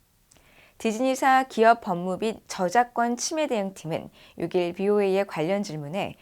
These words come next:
우리는 지적재산권을 적극 보호하고 있다고 밝히고 저작권 침해 의심 보도에 대해 심각하게 받아들인다고 답했습니다. 이어 조사 내용은 기밀이라면서 당사는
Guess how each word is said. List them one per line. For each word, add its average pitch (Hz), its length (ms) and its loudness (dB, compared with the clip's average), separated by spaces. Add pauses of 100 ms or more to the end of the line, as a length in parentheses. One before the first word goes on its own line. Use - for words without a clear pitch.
(280)
우리는 220 400 0
지적재산권을 254 1040 -2
적극 208 440 -4
보호하고 226 540 2
있다고 160 320 -4
밝히고 160 560 -4 (260)
저작권 190 600 0
침해 254 260 -2
의심 226 540 0
보도에 165 320 0
대해 190 360 0 (180)
심각하게 285 880 -2
받아들인다고 151 800 -4
답했습니다. 135 680 -8 (460)
이어 190 300 4
조사 220 340 2
내용은 240 460 0
기밀이라면서 185 960 -2 (240)
당사는 180 540 -2